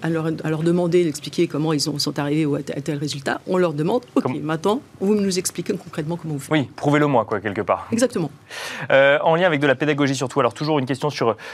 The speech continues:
Speaker 2: euh, sur ce sujet, euh, alors énergie fossile, mais de manière plus générale, mais effectivement c'est un, un sujet qui revient régulièrement, c'est que, euh, on, on a ces, on s-, on sent quand même cette volonté de dire, il y a des entreprises dans lesquelles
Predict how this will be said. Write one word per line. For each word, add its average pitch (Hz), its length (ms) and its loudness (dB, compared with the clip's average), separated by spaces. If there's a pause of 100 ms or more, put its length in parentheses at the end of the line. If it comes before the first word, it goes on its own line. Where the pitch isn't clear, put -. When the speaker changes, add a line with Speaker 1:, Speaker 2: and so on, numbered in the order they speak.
(140)
Speaker 2:
euh, 120 100 6
sur 110 160 -6
ce 123 120 -4
sujet, 127 300 2
euh, 107 680 0 (220)
alors - 260 2
énergie 123 360 0
fossile, 131 280 -6
mais 123 120 0
de 113 40 -2
manière 117 220 0
plus 117 240 -6
générale, 123 340 2
mais 117 80 -2
effectivement 110 340 -4
c'est 113 200 -4
un, 113 40 -2
un 104 140 0
sujet 120 240 -4
qui 117 100 -4
revient 113 200 0
régulièrement, 117 400 0
c'est 131 140 -6
que, 117 100 -4 (340)
euh, 113 240 4
on, 117 680 -2
on 139 200 0
a 151 80 4
ces, 143 200 -4 (200)
on 131 100 -2
s-, - 300 -8 (340)
on 151 140 0
sent 190 160 2 (100)
quand 160 60 4
même 151 100 4
cette 131 200 0
volonté 123 380 0
de 139 120 -2
dire, 127 200 0
il 156 60 0
y 131 40 0
a 120 40 4
des 117 140 0
entreprises 120 340 -4
dans 135 120 0
lesquelles 113 320 -2